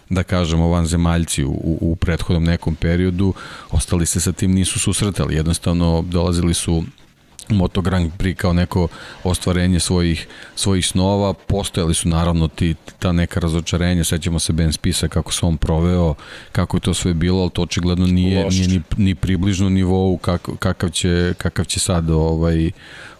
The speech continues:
Speaker 1: početi da, da, da, da sustiže ove, ove mlade momke i sa kakvim će pritiscima oni krenuti da, da, da se bore.
Speaker 2: I pritisak sa svih strana, bukvalno sa svih strana dolazi. Pa evo i ovo što raste popularnost Moto Grand Prix i to što,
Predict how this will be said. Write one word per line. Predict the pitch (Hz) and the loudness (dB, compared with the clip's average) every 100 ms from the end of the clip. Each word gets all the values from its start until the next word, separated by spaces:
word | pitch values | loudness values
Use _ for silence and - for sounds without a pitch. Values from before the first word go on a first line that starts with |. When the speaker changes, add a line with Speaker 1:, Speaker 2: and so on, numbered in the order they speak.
| - | -4
Speaker 1:
početi | 82 - 90 - 78 | -2 -2 -4 -2 0
da, | 78 | 0
da, | 80 80 80 80 | 0 0 0 0
da, | 82 78 78 | -2 -2 -4
da | 80 85 80 80 82 | -4 -2 0 0 -2
sustiže | - 90 - 87 85 | -2 -2 -2 0 2
ove, | 82 | 2
ove | 82 85 87 | 2 2 2
mlade | 90 87 85 | 2 2 2
momke | 85 87 92 - | 2 2 0 -2
i | 87 | -2
sa | 95 | -2
kakvim | - 85 98 | -2 -2 0
će | 87 | 0
pritiscima | 80 85 90 - 85 82 | 0 -2 -4 -2 0 2
oni | 78 | 0
krenuti | 73 78 78 76 80 | -2 0 0 0 -2
da, | 80 82 82 | -2 -2 -2
da, | 87 | -2
da | 90 80 | -2 -2
se | - | -2
bore. | 78 76 - - - - - - - - - - - _ - - - - - | -2 -2 -4 -10 -18 -20 -20 -20 -20 -20 -20 -20 -20 _ -20 -20 -20 -20 -12
Speaker 2:
I | 101 107 113 | -6 -4 -4
pritisak | - 127 117 120 - | -4 -6 -4 -4 -4
sa | 113 | -2
svih | - 135 - | -2 -2 -2
strana, | 131 110 | -4 -4
bukvalno | 82 104 - 143 123 | -4 -4 -2 -2 -2
sa | 110 | -2
svih | - 120 | -4 -4
strana | 120 120 | -6 -4
dolazi. | 104 113 98 | -2 -2 -2
Pa | 120 | -2
evo | 123 113 | -2 -2
i | 104 | 0
ovo | 110 120 | 0 -2
što | - | -2
raste | 107 113 - 117 | -4 -4 -6 -6
popularnost | 107 - 113 113 113 107 | -6 -2 -2 0 -2 -2
Moto | 107 - | -4 -4
Grand | 104 104 90 | -4 -4 -6
Prix | 110 92 90 | -8 -6 -6
i | |
to | - 110 | -4 -4
što, | 101 - 107 | -2 -4 -4